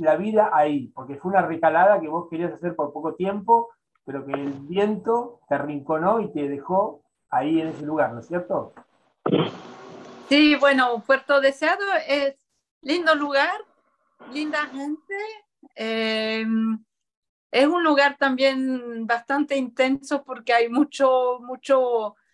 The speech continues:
Speaker 2: bueno, el primer mes que llegué no había tanto viento, entonces estaba bastante tranquilo, pero después empezó a soplar ese viento que puede soplar ahí en el sur y, y es bastante fuerte, bastante inten-,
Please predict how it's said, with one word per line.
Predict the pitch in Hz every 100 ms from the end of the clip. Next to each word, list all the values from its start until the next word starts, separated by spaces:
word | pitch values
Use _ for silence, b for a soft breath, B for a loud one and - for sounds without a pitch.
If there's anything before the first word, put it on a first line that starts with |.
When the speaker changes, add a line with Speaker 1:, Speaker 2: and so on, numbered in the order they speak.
| _ -
Speaker 2:
bueno, | 262 247
el | 233 233
primer | 285 277 285 320
mes | 320 330
que | - 302
llegué | 277 277 294
no | 330 294
había | 277 269
tanto | 262 269 262 262
viento, | 233 208 202
entonces | 220 220 240 240 247
estaba | 254 247 247 240 - 233
bastante | 220 220 - 240 247 247
tranquilo, | 233 226 214 220 208 190
pero | 208 208 208
después | 208 202 - 254 285 - - _ _ _ _ _ -
empezó | 226 233 226 262
a | 262
soplar | 262 233 247 247
ese | 240 240 240
viento | 226 247 240 254 233
que | 233
puede | 208 226 226
soplar | 226 233 208 226 226
ahí | 220 226 233
en | 214
el | 202 196
sur | - 269 277 254
y, | 240 214 208 _ _ _ -
y |
es | 233 233
bastante | 240 254 262 254 254
fuerte, | 254 233 214 190 - 196
bastante | 208 214 214 - 233 233 233
inten-, | 226 208 - 190 190